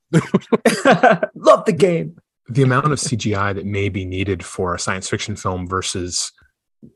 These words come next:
Speaker 2: you know, I mean, Prey has definitely a lot of C G in it, but, but not,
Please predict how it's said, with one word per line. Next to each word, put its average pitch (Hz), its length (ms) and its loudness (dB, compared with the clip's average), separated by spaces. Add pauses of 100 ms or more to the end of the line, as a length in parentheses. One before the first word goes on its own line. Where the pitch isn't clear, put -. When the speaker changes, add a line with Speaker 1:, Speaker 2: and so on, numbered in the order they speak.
(280)
Speaker 2:
you 120 140 -6
know, 87 180 -8
I - 40 -4
mean, 123 140 2
Prey 139 220 2
has 104 200 -2
definitely 92 640 -6
a - 60 -6
lot 95 180 -2
of 95 60 -10
C - 160 -6
G 90 220 -8
in 110 240 -2
it, 104 120 -6
but, - 280 -10
but 120 240 -4
not, 104 380 0